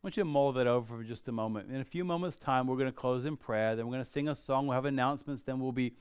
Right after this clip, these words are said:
out for a time of fellowship, and it's nice and warm outside right now.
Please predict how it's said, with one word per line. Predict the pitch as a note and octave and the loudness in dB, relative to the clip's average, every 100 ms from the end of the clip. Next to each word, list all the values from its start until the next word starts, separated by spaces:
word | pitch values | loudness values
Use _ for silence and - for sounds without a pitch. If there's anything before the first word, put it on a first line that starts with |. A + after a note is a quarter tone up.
| - - _ _ | -18 -20 _ _
out | - D#3 B2+ | 6 6 6
for | C#3 | 4
a | |
time | C3 D3 D3 | 4 4 4
of | C3 | 6
fellowship, | D#3 D#3+ D3 D3+ | 6 6 4 -2
and | C3 | -2
it's | A2 | 0
nice | D3 C3 | 0 0
and | C#3 B2+ G#2+ | -2 -8 -4
warm | A#2 B2+ | 0 2
outside | A#2 G#2+ - G2 G2 | 2 -2 -4 -6 -4
right | F#2+ | -6
now. | G2 G2+ B2 | -4 -6 -6